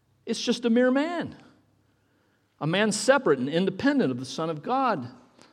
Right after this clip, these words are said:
and therefore unable to completely and totally save us. We need something more than just a man to die for us. We need the God-man to die for us. And Nestorianism doesn't, doesn't really allow for that.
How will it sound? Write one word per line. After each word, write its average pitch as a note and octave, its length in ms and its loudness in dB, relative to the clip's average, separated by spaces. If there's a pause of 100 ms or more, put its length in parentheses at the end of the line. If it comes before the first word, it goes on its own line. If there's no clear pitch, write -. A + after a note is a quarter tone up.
(480)
and D3+ 140 0
therefore D#3+ 460 2
unable D3+ 560 2
to C#3+ 140 -4
completely C#3 680 -2
and A#2+ 160 0
totally A2+ 560 -2 (380)
save C#3+ 460 -2
us. D#2+ 200 -10
We B2+ 140 0
need D#3 180 -4
something D3 380 0
more E3 240 2
than A#2+ 180 0
just C#3 360 0
a B2+ 60 2
man E3 360 2
to B2 100 -4
die G2+ 220 -4
for F#2 240 -6
us. A#2+ 160 -4
We C#3+ 100 -2
need D#3+ 200 0
the F3+ 80 4
God-man A#2+ 840 -2 (460)
to - 80 -8
die G2 220 -6
for F2 220 -10
us. C2+ 240 -14
And A2+ 160 -6
Nestorianism B2 840 -2
doesn't, A2+ 360 -6
doesn't A#2+ 220 -4
really B2+ 200 0
allow C#3 460 2
for C#3 200 -4
that. F#2 280 -6